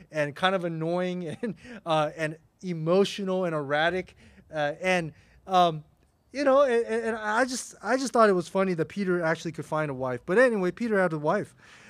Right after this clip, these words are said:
Um, and so many of the apostles were married. When it says Jesus' brothers, these are his bio-, uh, his, his, uh, biological sons of Mary and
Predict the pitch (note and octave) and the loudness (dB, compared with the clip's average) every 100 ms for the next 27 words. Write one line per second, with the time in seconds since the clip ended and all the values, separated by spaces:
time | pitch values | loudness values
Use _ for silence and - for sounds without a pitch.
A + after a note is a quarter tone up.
0 | G3+ G3+ G3 E3 - - G#3+ A3 B3+ A#3 | -6 2 4 2 -6 -8 0 4 6 4
1 | G3+ F#3 F#3 A3+ E4 C#4 A3 G#3 G3+ B3 | 2 0 4 4 4 4 4 2 4 4
2 | - G#3+ F3 F#3 F3 F#3 A3 G#3+ G3 G3+ | 2 -4 0 0 2 2 2 2 0 0
3 | C4 A#3+ - - A3 G3 - D3+ B2 F3 | 2 0 0 -4 -4 -4 -8 -10 -2 0
4 | G3+ E3+ E3+ - - - F#3 C4+ C#4 F3 | 0 -2 -6 -16 -20 -4 0 4 4 2
5 | G#3 D#3+ F3 F#3+ G3 F3+ E3 E3+ D3+ C3 | -2 -2 4 4 4 0 -2 -2 -2 0
6 | F#3 F3 - - _ _ _ _ _ _ | 0 0 -4 -20 _ _ _ _ _ _
7 | _ _ _ _ _ - - F3+ D#3+ E3+ | _ _ _ _ _ -10 0 0 0 2
8 | D#3+ D3 E3 C#3+ G3 A3+ G#3+ G#3+ G#3 F#3+ | 2 0 -6 2 4 4 2 0 -2 -6
9 | F#3 - F3 D3+ A#2+ A2+ - - _ _ | -8 -6 -2 -2 -4 -14 -20 -20 _ _
10 | - E3+ D#3+ B2+ _ D3+ F3 F3+ E3+ D#3 | -2 0 0 -4 _ -4 2 2 2 -2
11 | D3+ D3+ C#3+ | -4 -2 -2